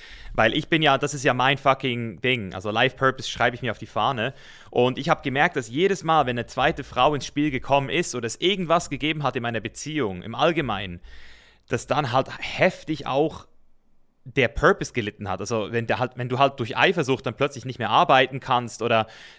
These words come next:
durch, äh, Drama, äh, den ganzen Tag am Morgen schon mit so einem Brummschädel aufwachst und nicht richtig geschlafen hast. Also ich habe einfach das Gefühl, wenn du wirklich die Welt verändern willst, wenn du wirklich ein krasse, eine krasse Mission ha-, hast oder einfach auch geil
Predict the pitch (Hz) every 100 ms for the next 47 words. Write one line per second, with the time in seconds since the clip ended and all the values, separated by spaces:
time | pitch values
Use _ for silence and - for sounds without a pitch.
0 | - 123 120 113 113 110 110 107 123 160
1 | 160 135 131 127 120 120 120 123 123 147
2 | - 139 135 135 135 123 151 147 151 143
3 | 127 127 120 - 120 160 185 156 135 120
4 | 139 180 131 131 151 - 123 135 139 143
5 | 147 - 120 131 147 151 139 - - -
6 | 135 156 175 180 165 - 139 175 196 196
7 | - - - 131 135 123 107 147 220 220
8 | 165 143 143 185 170 147 127 113 107 104
9 | 123 110 165 175 143 123 - 156 - 147
10 | 131 - 165 180 165 147 170 - 135 101
11 | - 107 104 - 117 127 160 143 143 -
12 | - 135 165 170